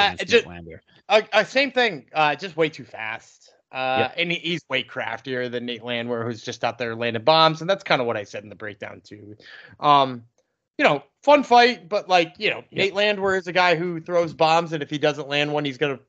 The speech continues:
Speaker 1: lose most of the time.
Speaker 2: It totally came down to skills. Like, Ige was just better. He's just a better fighter, period.
Speaker 1: Yeah, much better.
Speaker 2: Yep. And then in the opener, Marc-Andre Barriault kept the Canadians undefeated,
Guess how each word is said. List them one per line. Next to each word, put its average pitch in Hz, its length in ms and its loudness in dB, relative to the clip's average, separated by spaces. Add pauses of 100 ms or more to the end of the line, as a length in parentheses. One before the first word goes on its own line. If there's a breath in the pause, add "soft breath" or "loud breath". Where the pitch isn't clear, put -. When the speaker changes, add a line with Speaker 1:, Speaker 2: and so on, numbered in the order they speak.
Speaker 1:
lose 147 360 -6
most 113 260 -8
of 110 60 -10
the 110 40 -8
time. 110 320 -8 (840 soft breath)
Speaker 2:
It 143 100 0
totally 175 260 10
came 143 200 2
down 131 160 4
to 107 40 -6
skills. 98 380 -2
Like, 98 240 -8 (260)
Ige 123 240 4
was 107 140 -2
just 107 300 -2 (120)
better. 92 360 -4
He's 107 120 -8
just 110 160 -8
a 110 40 -6
better 98 180 -4
fighter, 90 260 -8
period. 90 300 -8
Speaker 1:
Yeah, - 160 0 (300)
much 165 180 2
better. 117 320 -6
Speaker 2:
Yep. 139 160 -6 (920 soft breath)
And 151 120 0
then 196 160 4
in 202 80 -2
the 208 80 8
opener, 214 480 6
Marc-Andre 160 640 0
Barriault 139 540 2
kept - 240 -10
the 113 340 -8 (600)
Canadians 117 600 -10 (160)
undefeated, 110 560 -8